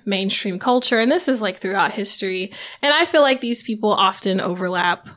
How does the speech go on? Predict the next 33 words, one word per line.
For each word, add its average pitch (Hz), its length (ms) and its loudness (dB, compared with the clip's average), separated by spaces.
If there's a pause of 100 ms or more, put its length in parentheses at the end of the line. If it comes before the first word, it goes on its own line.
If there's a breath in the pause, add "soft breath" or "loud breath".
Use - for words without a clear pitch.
a 202 80 -4
lot 175 300 2
with 196 240 -2
marginalized 208 680 -2
people. 254 280 -4
Again, 220 300 0
this 196 200 -4
is, - 280 -10 (120)
you 320 120 -4
know, 233 160 4
marginalized 208 520 2
people 196 240 -8
throughout 196 480 -4 (140)
history. 233 460 -4
That's 214 200 2
just, 208 160 -8
like, 170 200 -6
my 170 160 -4 (160)
two 240 120 0
cents 226 260 0
on 233 140 4
it. 240 200 2 (420 loud breath)
I 208 120 0
could 202 180 -2
be 196 400 -8 (160)
overthinking 214 680 2
it - 80 -4
or 202 80 -4
whatever. 196 480 2 (440 loud breath)
But 254 500 4
as 233 180 2
far 226 260 4
as 226 180 2